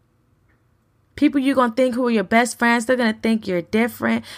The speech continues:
They're gonna think you're not fun anymore. Your friend groups, and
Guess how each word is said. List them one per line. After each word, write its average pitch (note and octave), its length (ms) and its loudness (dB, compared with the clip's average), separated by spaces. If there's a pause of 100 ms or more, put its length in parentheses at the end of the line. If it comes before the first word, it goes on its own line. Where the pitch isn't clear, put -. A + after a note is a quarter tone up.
They're A#3+ 120 0
gonna A3+ 180 2
think G#3 300 -6
you're G#3 80 0
not F#3+ 240 -2
fun A#3 320 2
anymore. A#3 640 4 (220)
Your A#3+ 140 2
friend A#3 400 0
groups, A3+ 420 0
and F#3+ 140 -6